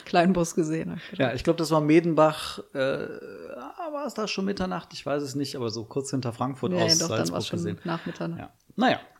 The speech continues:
Speaker 2: aber so ist das. Das ist so ein, äh, Trainingslagerablauf, also auch für uns viel Arbeit, viel, äh, Stress am Ende natürlich auch, ähm, weil wir auch teilweise unter Zeitdruck stehen. Das ist einfach dann so.
Speaker 1: Genau, und
Speaker 2: Aber
Speaker 1: der, ähm,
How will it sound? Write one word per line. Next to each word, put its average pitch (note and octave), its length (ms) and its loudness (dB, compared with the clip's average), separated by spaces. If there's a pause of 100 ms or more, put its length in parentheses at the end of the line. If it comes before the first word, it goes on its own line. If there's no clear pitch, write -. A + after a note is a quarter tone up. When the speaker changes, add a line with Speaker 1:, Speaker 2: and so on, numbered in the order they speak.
(160)
Speaker 2:
aber F3+ 200 6
so E3+ 80 6
ist C3+ 220 2
das. A2 140 -2
Das F3+ 180 8
ist E3+ 200 4
so F3 260 6
ein, D3+ 260 2
äh, D3 240 -4
Trainingslagerablauf, D#3 1000 0
also C#3+ 200 0
auch C#3 140 -2
für - 140 -2
uns C#3 240 2
viel D#3+ 240 0
Arbeit, E3 420 2 (360)
viel, D3+ 600 2
äh, B2+ 240 0
Stress - 440 4
am F3 160 2
Ende F#3+ 160 -2
natürlich G3 540 -2
auch, A#3+ 360 -4
ähm, C#3 460 -6
weil B2 160 0
wir B2+ 120 -2
auch B2+ 220 -8 (140)
teilweise B2+ 560 0 (380)
unter D3+ 320 4
Zeitdruck D#3+ 440 2
stehen. E3 280 2
Das C#3+ 140 -2
ist - 160 -6
einfach E3+ 260 -8
dann E3 180 -2
so. D3+ 220 -2 (580)
Speaker 1:
Genau, A3+ 320 4
und F3 80 2
Speaker 2:
Aber - 120 4
Speaker 1:
der, F3+ 300 4
ähm, F3 380 -4